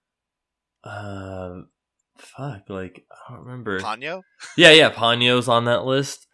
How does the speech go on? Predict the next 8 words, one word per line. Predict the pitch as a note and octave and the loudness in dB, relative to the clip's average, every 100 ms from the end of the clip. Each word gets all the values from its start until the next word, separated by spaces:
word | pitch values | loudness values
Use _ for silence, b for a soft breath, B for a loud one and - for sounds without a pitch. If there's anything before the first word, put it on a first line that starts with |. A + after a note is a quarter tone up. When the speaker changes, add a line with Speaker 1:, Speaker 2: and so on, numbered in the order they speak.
| b b b | b b b
Speaker 1:
Um, | B2 C3 B2 A2 F#2+ F#2+ _ _ _ _ _ _ _ _ _ _ _ _ b b _ - | 4 4 4 -2 -10 -16 _ _ _ _ _ _ _ _ _ _ _ _ b b _ -4
no, | C#3+ E3 D3+ | 2 4 4
like, | C3 C3 - - _ - | 4 2 -2 -18 _ -14
I | C3+ | -8
don't | D#3+ | -6
know. | A#2+ | -6
D-, | - - | -6 -2
uh, | C#3 C3+ | 2 2